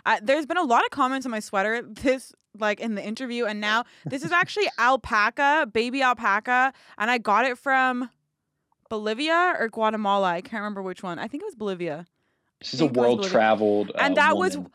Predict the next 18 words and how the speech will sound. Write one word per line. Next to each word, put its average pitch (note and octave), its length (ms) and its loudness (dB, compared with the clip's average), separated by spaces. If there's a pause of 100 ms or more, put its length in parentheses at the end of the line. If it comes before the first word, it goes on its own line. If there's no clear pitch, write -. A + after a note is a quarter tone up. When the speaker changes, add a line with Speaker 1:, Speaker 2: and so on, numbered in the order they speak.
(180)
Speaker 1:
I D#4+ 200 4
went D4+ 480 0
out D4 260 4
on D4 300 4
crutches A3 580 0
after A#3+ 320 -4
just B3+ 160 -6
rupturing, A#3+ 540 0
like, G#3 240 -2
every B3 320 0
tendon A#3+ 420 -4
in A3 60 -4
my G#3 120 -2
fucking G#3 440 -4
groin G3+ 680 0
the G#3 80 -6
day G3+ 140 -2
before G3 640 -2